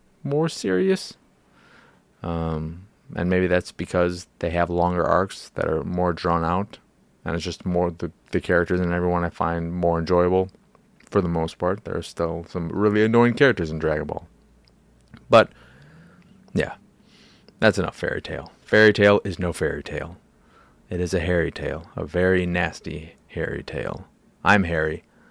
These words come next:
but this one was, like, real hairy. It's, it's hairier than Robin Williams.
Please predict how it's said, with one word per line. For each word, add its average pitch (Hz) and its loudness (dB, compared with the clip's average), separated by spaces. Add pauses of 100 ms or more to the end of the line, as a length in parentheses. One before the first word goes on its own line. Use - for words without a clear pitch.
(260)
but 78 -2 (520)
this 90 -2
one 82 -2
was, 76 -8
like, 76 -6 (1080)
real 78 -6
hairy. - -10 (760)
It's, 85 -8
it's 82 -4
hairier 101 6
than 92 -2
Robin 82 0
Williams. 73 -12